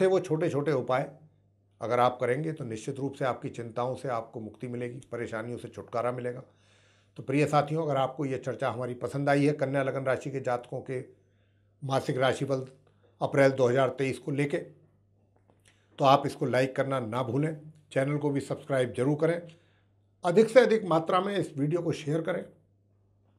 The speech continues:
ताकि लोगों को इसका लाभ मिला, मिल सके।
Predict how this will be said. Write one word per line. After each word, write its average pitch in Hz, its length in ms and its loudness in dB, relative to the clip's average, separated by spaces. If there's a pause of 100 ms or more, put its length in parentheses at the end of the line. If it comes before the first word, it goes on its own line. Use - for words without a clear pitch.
(720)
ताकि 160 260 10
लोगों 165 280 6
को 165 80 4
इसका 143 200 2
लाभ 127 240 2
मिला, 160 300 2
मिल 160 240 0
सके। 160 220 -4